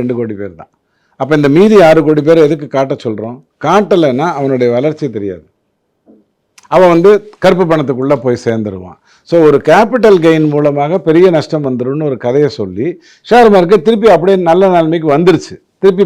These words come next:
பழைய நிலைமைக்கு வந்துருச்சு. உதாரணத்துக்கு, வாஜ்பாய் ஐயா காலத்துல நான் ஒரு ஷேர் வாங்கியிருந்தேன் அப்படின்னா,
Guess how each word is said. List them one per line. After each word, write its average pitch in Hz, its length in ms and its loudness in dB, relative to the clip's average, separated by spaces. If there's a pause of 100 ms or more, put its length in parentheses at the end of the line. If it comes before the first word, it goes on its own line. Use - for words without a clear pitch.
பழைய 151 260 2
நிலைமைக்கு 143 420 -6
வந்துருச்சு. 127 380 -8 (320)
உதாரணத்துக்கு, 156 640 0 (460)
வாஜ்பாய் 185 540 4
ஐயா 156 260 4 (720)
காலத்துல 165 440 2
நான் 151 160 2
ஒரு 127 140 -2
ஷேர் 156 280 0
வாங்கியிருந்தேன் 117 560 -4 (140)
அப்படின்னா, 117 340 -8